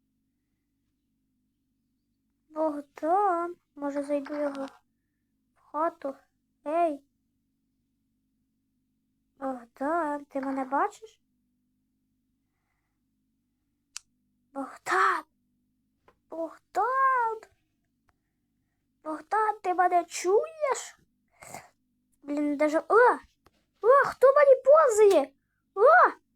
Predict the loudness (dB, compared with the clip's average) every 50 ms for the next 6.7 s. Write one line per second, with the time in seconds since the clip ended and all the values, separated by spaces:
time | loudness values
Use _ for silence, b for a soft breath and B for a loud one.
0 | _ -4 -4 -2 -2 -2 -2 0 -2 -4 2 2 2 2 2 -2 -4 -4 -6 -10
1 | -10 -12 -18 _ _ _ _ _ _ _ _ _ _ _ _ _ -20 _ _ _
2 | _ _ _ _ _ _ _ _ 0 0 0 0 -2 -6 -8 -20 -20 -10 _ -4
3 | -2 -2 -2 -4 -4 _ 0 2 2 2 0 -2 -4 0 0 0 0 -2 -8 _
4 | _ _ _ _ _ _ _ _ _ _ _ _ _ _ _ _ _ _ -18 -6
5 | -4 -2 -2 -2 -4 _ _ _ -20 -8 -2 0 0 0 0 -2 -2 -2 -2 -2
6 | -4 -4 -4 -4 -6 -8 -12 -12 -14 -12 -12 -12 -12 -12